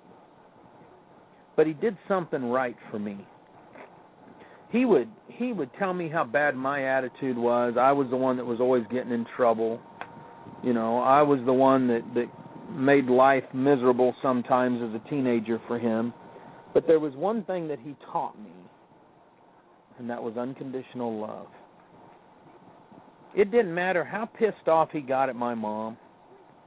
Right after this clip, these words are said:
She could do no wrong. Now, it wasn't that he, it wasn't that he was blinded to the fact that she had her own quirks in life. But he believed in a commitment that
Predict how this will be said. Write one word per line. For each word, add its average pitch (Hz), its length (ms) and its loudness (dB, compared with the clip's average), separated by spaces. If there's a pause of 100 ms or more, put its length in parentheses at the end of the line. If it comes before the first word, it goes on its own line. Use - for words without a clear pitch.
(1120)
She 190 80 -4
could 127 180 -6
do 131 160 -2
no 117 240 0
wrong. 104 280 -8 (2500)
Now, 175 160 6
it 180 40 8
wasn't 240 340 4
that 196 100 2
he, 165 260 -4 (960)
it 151 60 -4
wasn't 220 400 0
that 190 100 0
he 180 120 -2
was 139 160 0
blinded 139 720 0
to 156 80 -4
the 127 160 -2
fact 147 300 0
that 135 180 -10
she 156 60 -8
had 160 180 4
her 139 100 2
own 165 160 2
quirks - 420 0
in 104 120 -10
life. 95 300 -14 (3000)
But - 120 -2
he 262 160 -6
believed 202 640 -2
in 185 100 -4
a 165 60 -2
commitment 165 640 -8
that 156 100 -10